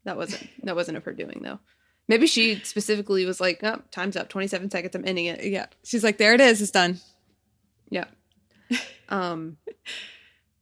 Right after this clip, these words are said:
Speaker 1: but yeah, so she, I guess, kind of,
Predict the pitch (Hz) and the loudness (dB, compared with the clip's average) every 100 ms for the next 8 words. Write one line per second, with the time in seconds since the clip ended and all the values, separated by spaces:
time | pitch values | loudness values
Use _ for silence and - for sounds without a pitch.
0 | _ - - _ _ _ _ _ _ _ | _ -20 -20 _ _ _ _ _ _ _
1 | 202 190 196 175 254 285 339 262 233 220 | 2 6 6 6 6 8 8 8 4 4
2 | - 226 196 180 | 4 4 4 0